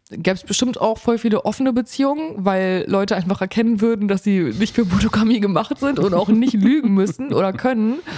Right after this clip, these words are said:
Speaker 2: Ja.
Speaker 1: Und dann halt einfach, dann musst du dich halt einfach damit abfinden, weil du hast ja keine andere Wahl. Weil es gibt ja niemand anders, der dich anlügt. So.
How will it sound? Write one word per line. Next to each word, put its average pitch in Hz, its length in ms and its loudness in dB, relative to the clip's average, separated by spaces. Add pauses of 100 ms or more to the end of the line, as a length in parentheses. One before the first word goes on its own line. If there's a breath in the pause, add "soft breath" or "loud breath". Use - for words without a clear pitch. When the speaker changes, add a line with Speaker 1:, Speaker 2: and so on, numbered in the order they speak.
(220 loud breath)
Speaker 2:
Ja. - 100 -4
Speaker 1:
Und 247 220 2
dann 220 140 2
halt 240 180 -2
einfach, 208 420 -2
dann 196 180 4
musst 240 220 2
du 233 40 -4
dich 196 120 -2
halt - 100 0
einfach 202 160 0
damit 240 180 -2
abfinden, 202 420 -2
weil 196 120 2
du 196 40 2
hast 208 100 -2
ja 185 100 0
keine - 180 -2
andere 220 280 0
Wahl. 175 320 0 (200 loud breath)
Weil 170 100 -2
es - 80 -2
gibt - 160 0
ja 247 60 2
niemand 190 300 2
anders, 165 260 0
der 175 120 0
dich 175 220 -2
anlügt. 175 520 0 (580 loud breath)
So. 170 380 0